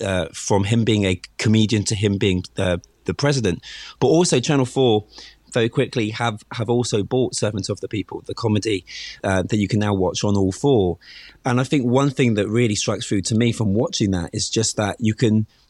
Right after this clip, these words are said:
tell that it's a, such a love letter to Ukraine. I mean, his, his love for the country is so evident. And, um, watching it, of course, is now just tinged with sadness because you know what is now happening in the country. And of course, that was never really ever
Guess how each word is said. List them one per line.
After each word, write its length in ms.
tell 220
that 140
it's 160
a, 60
such 300
a 60
love 280
letter 400
to 160
Ukraine. 640
I 40
mean, 140
his, 300
his 260
love 320
for 220
the 100
country 640
is 220
so 520
evident. 600
And, 580
um, 480
watching 400
it, 60
of 120
course, 240
is 80
now 160
just 180
tinged 220
with 140
sadness 360
because 300
you 60
know 160
what 220
is 140
now 160
happening 380
in 140
the 100
country. 540
And 100
of 40
course, 180
that 160
was 140
never 360
really 440
ever 220